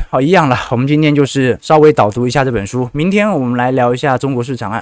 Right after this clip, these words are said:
欧洲市场的概况，来跟各位叙述。其实到目前为止哦，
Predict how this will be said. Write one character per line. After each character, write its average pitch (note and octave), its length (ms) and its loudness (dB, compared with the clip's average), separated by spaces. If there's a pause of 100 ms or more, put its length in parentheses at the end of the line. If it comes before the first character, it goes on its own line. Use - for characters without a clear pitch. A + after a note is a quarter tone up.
欧 C3 80 -6
洲 B2+ 140 -6
市 A#2+ 120 -10
场 G#2+ 160 -8
的 G2 120 -8
概 G#2+ 180 -2
况， G#2+ 240 -2 (200)
来 B2 120 -2
跟 D#3 160 -2
各 D3+ 80 2
位 D3 100 4
叙 B2+ 220 -2
述。 A2+ 260 -4 (200)
其 F3 120 -4
实 F3 120 -6
到 F3+ 200 2
目 A3+ 220 2
前 A#2+ 220 -6
为 A2 120 0
止 A2+ 260 -8
哦， B1+ 120 -10